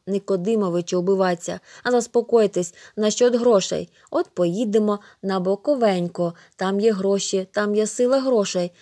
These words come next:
вірте, що достанем. Мені само провідіння указує цей путь.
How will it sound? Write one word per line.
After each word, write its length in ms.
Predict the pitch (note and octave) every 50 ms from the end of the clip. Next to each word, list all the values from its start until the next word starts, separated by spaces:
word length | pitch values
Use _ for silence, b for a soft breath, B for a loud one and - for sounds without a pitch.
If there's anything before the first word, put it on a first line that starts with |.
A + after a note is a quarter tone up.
| b b
вірте, 500 | A#3+ A3+ B3+ C4+ C#4 C4+ - - G#3 F#3+ F#3+ _
що 220 | - - - G3+ G3
достанем. 680 | F3+ G#3 A3+ A3 - - G#3+ F#3+ F3+ E3+ E3 E3+ F3 b b b b b b b b
Мені 240 | G3 G#3+ B3+ F4 A#4
само 500 | A4 - - A3 G3+ G#3 A#3 C4 B3 A3 - _
провідіння 760 | - F3+ F#3 F3 F3+ F3 E3 E3 G3 G#3 A3+ A#3 A3 G3+ F#3
указує 480 | F3+ E3+ - F3+ F#3 F#3+ F3 G3 G3 G3
цей 200 | G3 - B3+ C4
путь. 380 | B3+ - G3 E3+ E3 - -